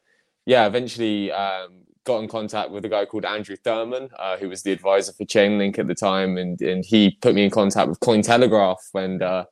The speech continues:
that's where I started writing about the, the P H D, what I was doing. Um, then I started covering anonymous culture in Web three and a lot of the, uh, the weird, uh, consistencies there. Um, and eventually, yeah, got, uh, introduced to the Solana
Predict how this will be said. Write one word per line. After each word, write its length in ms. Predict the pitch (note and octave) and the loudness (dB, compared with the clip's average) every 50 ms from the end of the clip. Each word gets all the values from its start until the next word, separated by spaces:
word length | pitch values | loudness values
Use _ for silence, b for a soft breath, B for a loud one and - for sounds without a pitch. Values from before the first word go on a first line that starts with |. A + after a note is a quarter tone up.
| b b b b b b b - | b b b b b b b -2
that's 180 | A2+ A#2 A2 - | -2 0 0 2
where 140 | A#2 A2+ G#2+ | 2 2 4
I 120 | G#2+ G2+ | 2 2
started 320 | G2 - - F2+ F#2+ G2 G2 G2+ G2+ | -2 -2 -4 -4 -4 -6 -8 -4 -2
writing 260 | C3 B2+ - - A#2+ | -2 -2 -2 -4 -8
about 360 | A2+ G2 G#2+ G#2 G2 - - | -8 -6 -8 -8 -8 -10 -10
the, 340 | G2+ G#2 G2 G2 G2 G2 - _ | -10 -10 -8 -8 -10 -12 -12 _
the 140 | G#2 G2+ F#2 | -10 -10 -6
P 140 | - A#2 | -2 -2
H 180 | G#2+ F#2+ F2 - | -2 -2 -2 -2
D, 180 | - C#3+ C#3+ C3+ | -2 0 0 0
what 140 | A#2+ A#2 | 2 0
I 40 | A2 | 0
was 140 | G#2 G#2 G#2 | 0 -2 -4
doing. 520 | - B2 B2 B2 B2+ B2+ B2 A#2+ A#2+ A#2+ | -2 -2 0 2 0 0 -2 -4 -6 -8
Um, 260 | - F#2 G2 G2 G2 F#2+ | -8 -6 -6 -6 -8 -8
then 120 | G2+ G2+ | -10 -10
I 40 | G2+ | -8
started 340 | - - - D#2+ F2 F#2+ - | -8 -6 -4 -4 -4 -6 -6
covering 480 | - A#2 G#2+ F#2 G2 G2 G2 F#2 F#2 | -6 -6 -6 -4 -4 -4 -4 -4 -4
anonymous 520 | E2+ G#2 A2+ A2+ A2 G#2+ G#2+ G#2+ G#2 - - | -4 -2 -2 -2 -2 -2 -4 -6 -6 -8 -4
culture 360 | - A2 G#2+ F#2+ F#2+ - A2+ | -2 0 0 0 -2 -4 -4
in 100 | G#2 G2+ | -2 0
Web 160 | G2 F#2+ F#2 - - | 0 -2 -2 -2 -4
three 320 | - G#2+ G#2+ G#2+ G#2+ G#2+ | -2 0 0 2 0 0
and 260 | G2+ F#2+ F#2 F#2 F#2+ - _ _ _ _ _ - | -2 -4 -6 -8 -10 -12 _ _ _ _ _ 0
a 60 | G#2 | 2
lot 100 | A2 A2 | 4 4
of 140 | G2+ G2+ F#2+ | 4 2 2
the, 180 | G#2+ G#2 G2+ G2+ | 2 4 4 6
uh, 200 | G2+ G2 F#2+ E2+ | 4 4 2 2
the 140 | F2 G#2 | 0 -2
weird, 520 | F#2+ F#2 G#2+ G#2+ G#2 G#2 G#2 G2+ G2+ G2 - - - - | 0 2 2 4 4 4 4 4 2 0 -2 -8 -8 -6
uh, 380 | F#2+ G2 G2 F#2+ F#2+ F#2 F#2 - - - | -2 0 0 0 0 -2 -4 -6 -8 -8
consistencies 880 | - B2 A#2+ G#2+ - A#2+ A2+ - - A2+ G#2+ G2+ G2 - A2 G#2 G2 - | -6 -6 -4 -2 -2 -2 -4 -4 -4 -4 -4 -4 -6 -6 -6 -6 -4 -4
there. 320 | - G#2 G#2 A2 A#2 C3 - _ _ _ _ _ _ _ _ - | -2 0 0 0 -2 -4 -8 _ _ _ _ _ _ _ _ -6
Um, 520 | - F#2+ F#2 F#2 F2+ F2+ F2+ F2 F2 E2+ E2 | -2 -2 0 -2 -2 -4 -6 -6 -8 -8 -6
and 100 | - G#2+ | -4 -2
eventually, 540 | A2 G2+ A#2+ B2 C3 A2+ - - A2+ G#2+ G#2 | 2 4 4 4 2 0 -2 0 0 2 2
yeah, 240 | G2+ A2+ A#2+ A2+ G2+ | 2 4 4 2 2
got, 360 | - - G#2+ G2 F#2+ C#2+ F#2+ | 0 -2 -2 -2 0 0 -2
uh, 80 | G2 F2+ | -2 -4
introduced 480 | - A#2 A2 - - A2 G#2+ G2+ - - | -4 -6 -8 -8 -6 -6 -6 -6 -6 -6
to 60 | A2 | -6
the 80 | F#2 | -6
Solana 400 | G2 - - G#2+ G#2+ A2+ A#2 A2+ | -6 -6 -4 -2 0 0 0 0